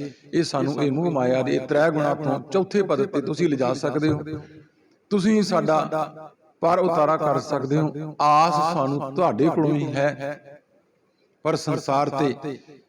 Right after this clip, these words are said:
ਇਹਨਾਂ ਥਿੱਤਾਂ ਵਿੱਚ ਉਲਝ ਕੇ ਰਹਿ ਗਿਆ ਕਿ ਅੱਜ ਪੰਚਮੀ ਹੈ, ਅੱਜ ਦਸਵੀਂ ਹੈ, ਅੱਜ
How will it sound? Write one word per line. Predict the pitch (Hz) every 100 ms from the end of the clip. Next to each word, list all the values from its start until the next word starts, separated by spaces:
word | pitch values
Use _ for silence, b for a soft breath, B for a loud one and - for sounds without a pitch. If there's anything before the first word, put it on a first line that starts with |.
| - _ _ -
ਇਹਨਾਂ | 196 208
ਥਿੱਤਾਂ | 190 202 202 - 220 214
ਵਿੱਚ | 202
ਉਲਝ | 190 175 170
ਕੇ | 165
ਰਹਿ | 123 123
ਗਿਆ | - - - - - - _ _ _ _ _ _ _ _ _ -
ਕਿ | - 139
ਅੱਜ | 127
ਪੰਚਮੀ | 139 135 113 139 147 151
ਹੈ, | 135 131 123 135 127 120
ਅੱਜ | 117
ਦਸਵੀਂ | 107 117 139 151 147
ਹੈ, | 135 127 127 131
ਅੱਜ | 113